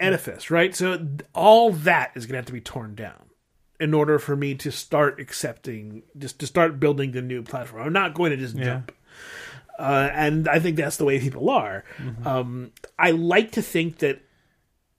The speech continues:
Speaker 2: as a general rule, I'm more willing to go for things. I think that I am in certain cases and probably not in other cases.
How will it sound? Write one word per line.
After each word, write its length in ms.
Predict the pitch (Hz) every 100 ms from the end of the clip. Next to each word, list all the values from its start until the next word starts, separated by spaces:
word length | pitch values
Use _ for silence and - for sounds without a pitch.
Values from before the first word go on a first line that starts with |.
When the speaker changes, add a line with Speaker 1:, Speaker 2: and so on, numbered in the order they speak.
| _ _ _ _ _ _ _ _ _ _ _ - 156 - -
Speaker 2:
as 200 | 165 160
a 80 | 151
general 460 | 139 180 214 208
rule, 540 | 170 170 190 202 196 147
I'm 200 | 143 147
more 240 | 156 160 156
willing 420 | 160 156 160 147
to 140 | 170
go 240 | 151 160 165
for 120 | 185
things. 680 | 170 175 185 214 214 214 240 - - - -
I 80 | 139
think 380 | - - 165 135
that 200 | 151 139
I 240 | 147 147 147
am 260 | 160 170
in 200 | 170 151
certain 340 | 135 160 156 160
cases 420 | - 151 151 160
and 140 | 127
probably 280 | 131 131 135
not 180 | 127 127
in 100 | 113
other 160 | 131 165
cases. 600 | 170 170 - 240 226